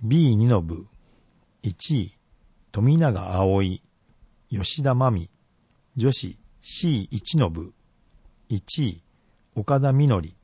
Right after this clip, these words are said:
本田かなえ。女子シー二の部。一位、松田俊美、松葉匠。その他、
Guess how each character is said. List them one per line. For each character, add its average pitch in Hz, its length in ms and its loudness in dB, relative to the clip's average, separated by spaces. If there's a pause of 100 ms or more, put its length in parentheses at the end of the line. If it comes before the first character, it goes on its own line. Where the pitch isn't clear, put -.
(680)
本 107 280 0
田 123 180 2
か - 200 -4
な 107 180 2
え。 101 160 -4 (1080)
女 127 160 2
子 - 280 -8 (220)
シ - 300 -2
ー 127 60 2
二 120 180 2
の 95 120 2
部。 82 220 -12 (880)
一 120 340 -6
位、 90 140 -10 (880)
松 101 320 -4
田 123 120 2
俊 110 340 -4
美、 101 220 -2 (880)
松 139 280 0
葉 90 140 -10
匠。 95 500 -4 (1120)
そ - 240 -10
の 143 140 4
他、 - 220 -8